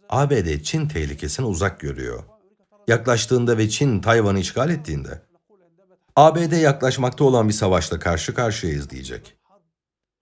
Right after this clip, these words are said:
Bu şekilde düşüncesi uygulamaları değiştirecek. Arkadaşlar, bu Afrikom A B D askeri üssü. Somali'nin kuzeyini ziyaret ettiler. Gördüğümüz gibi Hirgise'yi de ziyaret ettiler.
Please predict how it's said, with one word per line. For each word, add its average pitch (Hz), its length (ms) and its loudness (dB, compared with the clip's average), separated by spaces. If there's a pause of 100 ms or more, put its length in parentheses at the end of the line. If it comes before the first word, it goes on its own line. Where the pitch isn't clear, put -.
(480)
Bu 165 100 -2
şekilde 175 380 0
düşüncesi 147 720 2
uygulamaları 92 680 0
değiştirecek. 73 720 -8 (640)
Arkadaşlar, 143 600 2
bu 113 120 4
Afrikom 117 500 -2
A 87 180 2
B 80 180 0
D 80 160 -2
askeri 71 400 -6
üssü. 69 340 -12 (1120)
Somali'nin 92 520 -2
kuzeyini 87 400 -2
ziyaret 76 360 -2
ettiler. 71 580 -8 (640)
Gördüğümüz 127 480 4
gibi 107 260 -2
Hirgise'yi 87 500 -2
de 71 40 -12
ziyaret 64 400 -10
ettiler. - 540 -16